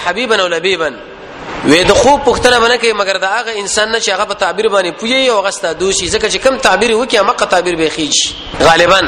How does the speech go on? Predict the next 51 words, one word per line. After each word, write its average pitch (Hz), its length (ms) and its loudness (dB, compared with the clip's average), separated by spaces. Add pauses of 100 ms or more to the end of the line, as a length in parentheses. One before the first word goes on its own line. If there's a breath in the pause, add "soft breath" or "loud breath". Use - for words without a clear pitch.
(380 loud breath)
نو 139 100 4
یجتنبون 233 640 4
کبائر 214 400 0
الاسم، 190 340 -4 (520)
معنا 190 340 4
معاهد 220 440 4
چا 254 180 -2
سره 247 140 -4
چې 202 180 -4
ډزبندي 190 360 -4
کړي، 226 140 -2
هغه 180 180 0
به 190 60 -6
وژني 208 340 -2
نه، 185 160 0 (420)
د 165 40 4
رعیت 185 340 4
سره 226 180 2
به 190 80 2
دوکه 185 280 0
نه 247 100 0
کوي، 208 260 -2 (280)
په 175 80 8
مسلمانانو 208 540 4
باندې 226 180 2
به 190 80 -4
ظلم 240 280 0
نه 233 80 2
کوي. 196 260 -2 (260)
زنانه 202 380 4
به 247 100 4
داسې 240 220 0
جامې 214 260 0
اغوندي 247 320 -2
نه 240 80 2
چې 226 100 -2
هغې 214 240 -2
کې 214 80 -4
بالکل 220 360 -2
نرۍ 196 240 0
ښکاري 208 240 -2
یا 180 120 0
تنګه، 208 440 0 (260)
د 165 140 2
تشو 247 200 2
میتیازو 220 320 2
نه 202 100 2
ځان 214 220 0
ساتل، 214 400 -4 (360)
بې 175 160 4
ځایه 233 160 4